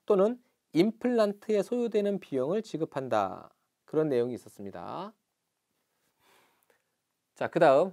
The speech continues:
위. 위는 위자료를 말하는 것이죠.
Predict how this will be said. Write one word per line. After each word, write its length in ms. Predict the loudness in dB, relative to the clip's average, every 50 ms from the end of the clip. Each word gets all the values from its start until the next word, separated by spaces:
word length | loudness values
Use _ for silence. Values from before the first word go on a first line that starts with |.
| -6 _ -2
위. 300 | 0 2 2 2 0 -4 _ _ _ _ _ _ _ _ _ _ _ _ _ _ _
위는 360 | -4 -2 -2 -2 -2 -4 -6 -6
위자료를 520 | -6 -2 2 4 4 4 4 4 2 2
말하는 340 | 0 0 -2 -2 -2 -4 -6
것이죠. 520 | -8 -10 -8 -2 2 4 4 4 4 2